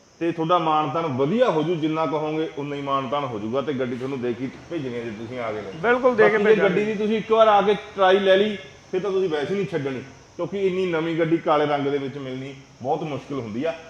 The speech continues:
Speaker 1: ਤੇ ਅੱਗੇ ਬਾਈ ਕ੍ਰਿਸਟਾ ਕਾਰ ਖੜੀ ਆ, ਇਨੋਵਾ ਕ੍ਰਿਸਟਾ, ਦੱਸਿਓ ਵੀਰੇ।
Speaker 2: ਇਹ ਕ੍ਰਿਸਟਾ ਜੀ ਇੱਕੀ ਮਾਡਲ ਹੈ, ਜ਼ੈਡ ਵੇਰੀਐਂਟ ਹੈ।
Speaker 1: ਜੀ।
Speaker 2: ਪੈਂਹਠ ਹਜ਼ਾਰ ਕਿਲੋਮੀਟਰ ਚੱਲੀ ਹੋਈ ਹੈ।
Speaker 1: ਠੀਕ ਹੈ।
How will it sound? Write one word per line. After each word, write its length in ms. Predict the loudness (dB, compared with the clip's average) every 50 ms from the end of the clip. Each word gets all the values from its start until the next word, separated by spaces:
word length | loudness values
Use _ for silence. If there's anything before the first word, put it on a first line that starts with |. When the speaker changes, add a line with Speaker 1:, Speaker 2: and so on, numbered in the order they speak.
| -20 -4 0
Speaker 1:
ਤੇ 120 | 2 2
ਅੱਗੇ 180 | 4 4 2 2
ਬਾਈ 200 | 2 2 0 -2
ਕ੍ਰਿਸਟਾ 600 | -4 -8 -8 -2 0 0 0 0 0 0 2 2
ਕਾਰ 220 | 2 2 0 0
ਖੜੀ 240 | -2 -2 -2 0 0
ਆ, 60 | 0
ਇਨੋਵਾ 280 | 0 0 -2 -2 -2 -4
ਕ੍ਰਿਸਟਾ, 300 | -4 -6 -10 -10 -10 -10
ਦੱਸਿਓ 280 | -10 -8 -6 -6 -6
ਵੀਰੇ। 180 | -6 -6 -10 -12 -14 -20 -20 -20 -6 -2
Speaker 2:
ਇਹ 100 | -2 -2
ਕ੍ਰਿਸਟਾ 560 | -2 -2 2 4 4 2 2 0 0 2 2
ਜੀ 200 | 2 0 -4 -6 -6 -8
ਇੱਕੀ 360 | -8 -8 -8 -6 -4 -2 0
ਮਾਡਲ 340 | 2 4 4 4 4 6 6
ਹੈ, 100 | 4 4
ਜ਼ੈਡ 500 | 2 -2 -2 4 4 4 4 4 2 2
ਵੇਰੀਐਂਟ 500 | 4 4 2 2 2 -2 -4 -2 -2 -2
ਹੈ। 220 | -2 -2 -4 -8 -8 -2
Speaker 1:
ਜੀ। 240 | -2 0 0 -2 -4 -10 -18 -20 -20 _ _ _ _ _ _ _ _ _ _ _ _ _ _ -20 -20 -20 -20 -20 -20 -20 -20 -20 _ _ _
Speaker 2:
ਪੈਂਹਠ 280 | 4 6 6 6 4 6
ਹਜ਼ਾਰ 340 | 4 6 6 6 4 2
ਕਿਲੋਮੀਟਰ 440 | 2 2 2 2 2 2 0 -2 -2
ਚੱਲੀ 340 | 0 0 0 0 2 0 2
ਹੋਈ 280 | 2 0 0 0 -2 -4
ਹੈ। 80 | -6 -8 -14 -10 -6
Speaker 1:
ਠੀਕ 200 | -6 -6 -4 -4
ਹੈ। 180 | -6 -6 -6